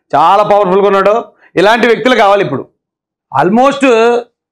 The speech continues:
ఊరకొక్కని తరిమినట్టు తరిమాడండి పోలీస్ అధికారి. పాపం కొడాలి అంతకుముందు అనుకున్నట్టు ఏ పెద్ద పెద్ద డైలాగులు చెప్పేద్దామని వచ్చాడు.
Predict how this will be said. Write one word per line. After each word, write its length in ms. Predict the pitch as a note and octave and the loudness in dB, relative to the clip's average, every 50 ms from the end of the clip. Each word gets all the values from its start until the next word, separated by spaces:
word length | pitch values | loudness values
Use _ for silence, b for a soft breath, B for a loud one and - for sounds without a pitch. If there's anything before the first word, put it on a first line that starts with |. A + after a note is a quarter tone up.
| _ _ _ _ _ _ _ _ _ _ _ - E3 | _ _ _ _ _ _ _ _ _ _ _ -4 0
ఊరకొక్కని 440 | E3 E3+ F#3 F3+ A3 G#3+ A3+ A#3+ | 0 0 2 0 0 0 0 0
తరిమినట్టు 320 | A#3+ A#3+ A#3 A#3+ B3 B3 G3+ A3+ | 0 0 0 0 -2 0 0 -2
తరిమాడండి 540 | G#3+ G3 A3 A3 A3 G3+ F3 C3+ A2+ - _ _ _ _ _ _ _ _ _ _ _ - | 0 0 0 0 0 -2 -2 -4 -6 -8 _ _ _ _ _ _ _ _ _ _ _ -4
పోలీస్ 220 | D#3 E3 E3 D#3+ | -4 -2 -2 -2
అధికారి. 360 | F3+ E3+ E3 D#3+ D3 A#2+ - _ _ _ _ _ _ _ _ _ _ _ _ _ _ _ _ - | -2 -2 -2 -4 -4 -6 -6 _ _ _ _ _ _ _ _ _ _ _ _ _ _ _ _ -4
పాపం 200 | D3+ E3 G3+ G3+ | -2 -2 -2 -2
కొడాలి 340 | - F3+ E3+ G3+ A3+ A#3+ A#3+ | 0 0 0 2 2 2 2
అంతకుముందు 440 | G#3 F3+ E3 G3+ G#3 A3+ A#3 A#3 A#3+ | 0 0 0 0 0 0 0 0 0
అనుకున్నట్టు 580 | A3+ A#3 A#3 A#3+ A#3+ A#3 G3 A3 G#3+ F3+ - - - E3 | 0 0 0 0 0 0 0 0 0 -2 -4 -6 -4 -2
ఏ 80 | F#3+ | -2
పెద్ద 220 | G#3 G#3 G3+ G3 G#3+ | 0 0 0 0 0
పెద్ద 120 | G#3+ F#3 | 0 0
డైలాగులు 320 | F3+ F3+ G3+ A3+ A#3+ A#3 | 0 0 0 0 0 0
చెప్పేద్దామని 360 | A#3 G#3+ G3 A3+ A3+ A#3 A#3+ A3+ | 0 0 0 0 0 0 -2 -2
వచ్చాడు. 300 | G#3 E3+ A3 F3+ B2+ | -2 -2 -2 -4 -4